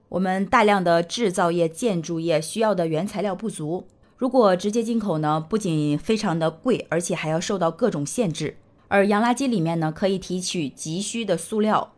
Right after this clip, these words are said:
重金属等等，有些甚至可以直接的翻新利用，还可以由此借鉴学习国外的一些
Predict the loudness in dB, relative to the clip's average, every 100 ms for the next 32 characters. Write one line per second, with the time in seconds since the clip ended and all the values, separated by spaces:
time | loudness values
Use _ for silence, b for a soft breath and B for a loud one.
0 | _ -2 0 0 -2 -2 -6 -8 -8 -4
1 | -2 0 0 -2 _ _ -2 0 2 2
2 | 2 0 0 0 0 0 -4 -2 0 0
3 | 0 -4 -2 -4 -2 -2 -2 -4 _ _
4 | -2 2 4 4 2 0 0 2 2 0
5 | 0 0 0 -2 0 -4 0 0 2 -2
6 | -4 -6 0 4 4 4